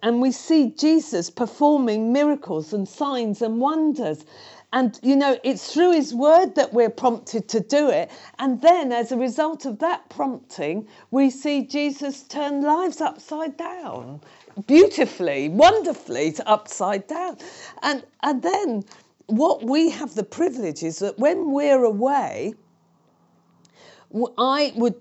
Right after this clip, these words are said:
these days it's easy 'cause I can generally either email back or text back or WhatsApp back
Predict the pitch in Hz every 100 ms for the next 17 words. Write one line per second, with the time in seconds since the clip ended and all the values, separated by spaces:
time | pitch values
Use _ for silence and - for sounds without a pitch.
0 | - 180 175 254 302 - 165 131 156 175
1 | 165 196 247 247 131 - 160 185 170 185
2 | 170 - 294 285 190 139 165 - 208 185
3 | 170 - 294 302 175 143 - 139 - 170
4 | 160 - 262 - - 135 - 175 165 165
5 | 240 - - 123 - 143 131 -